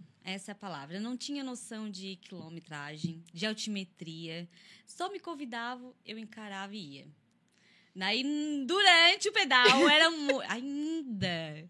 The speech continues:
O pessoal aí, tá, eles vão rir, sabe que eu tô falando a verdade. Eu ainda choro, reclamo, eu detesto subir morro. Eu subo chorando, mas eu não desisto.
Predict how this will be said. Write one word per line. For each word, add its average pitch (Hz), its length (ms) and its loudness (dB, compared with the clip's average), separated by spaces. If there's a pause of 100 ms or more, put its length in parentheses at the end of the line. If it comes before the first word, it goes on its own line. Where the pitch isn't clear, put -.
(140)
O 190 60 -20
pessoal 226 440 -2
aí, 214 600 -2
tá, 214 380 -2
eles 214 280 -6
vão 226 380 -8
rir, 208 460 -6 (120)
sabe 180 360 -4
que 185 40 -16
eu - 40 -20
tô 185 60 -12
falando 185 180 -8
a - 20 -8
verdade. 160 440 -6
Eu 165 100 -8
ainda 180 560 -8
choro, 151 760 -10
reclamo, 180 1040 -6 (120)
eu 175 140 -6
detesto 165 420 -14
subir 175 160 -14
morro. 156 440 -10 (380)
Eu 180 140 -8
subo 226 480 -6
chorando, 208 560 -4
mas 156 340 -8
eu 151 100 -10
não 143 380 -14
desisto. 214 640 -16